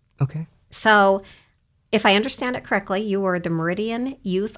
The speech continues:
Speaker 2: Arts Commissioner for three years
Speaker 1: I was, yeah.
Speaker 2: running.
Speaker 1: Yeah.
Speaker 2: So I didn't even know Meridian had a Youth Arts Commissioner. So can, can you
Speaker 1: <laughs>
Speaker 2: tell me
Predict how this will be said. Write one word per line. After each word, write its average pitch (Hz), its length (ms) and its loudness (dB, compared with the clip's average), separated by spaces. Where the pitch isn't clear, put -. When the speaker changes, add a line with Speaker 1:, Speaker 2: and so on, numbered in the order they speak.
Speaker 2:
Arts - 320 -2
Commissioner 160 640 -6
for - 200 -10
three 160 300 -6
years 139 600 -6
Speaker 1:
I 123 60 0
was, 113 340 0
yeah. 110 100 2
Speaker 2:
running. 131 360 -2
Speaker 1:
Yeah. 117 160 -2
Speaker 2:
So 240 380 -2
I 185 80 -2
didn't 220 180 0
even 151 200 -2
know 147 360 -2
Meridian 160 360 -2
had 151 240 -2
a 143 40 -2
Youth 131 240 -4
Arts - 280 -8
Commissioner. - 460 -6
So - 140 -8
can, 240 280 4
can 240 180 -2
you 220 100 -2
Speaker 1:
<laughs> - 120 -16
Speaker 2:
tell - 240 0
me 202 260 0